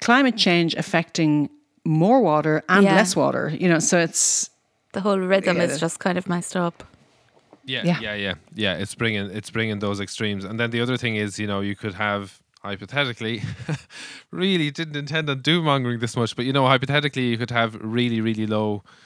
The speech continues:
Speaker 3: um, groundwater levels and then still have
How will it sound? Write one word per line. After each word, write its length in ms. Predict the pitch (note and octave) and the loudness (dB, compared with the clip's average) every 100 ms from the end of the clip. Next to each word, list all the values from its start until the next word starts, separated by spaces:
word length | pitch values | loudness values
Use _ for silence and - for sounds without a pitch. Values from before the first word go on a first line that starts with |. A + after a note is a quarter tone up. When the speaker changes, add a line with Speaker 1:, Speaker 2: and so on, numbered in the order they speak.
| _ _ | _ _
Speaker 3:
um, 480 | G2 G2+ G2 F#2+ G2 - _ _ _ - | -2 0 -2 -6 -10 -14 _ _ _ -2
groundwater 440 | C3 C3 A#2+ A#2+ | 2 4 2 0
levels 380 | A2 G#2+ G#2 G2 - | -2 -2 -4 -8 -10
and 140 | A#2 | -4
then 140 | B2+ C3+ | -2 -2
still 340 | - - C#3+ | -4 -4 -4
have 380 | B2 A#2+ A2+ G#2 | -2 -2 -4 -8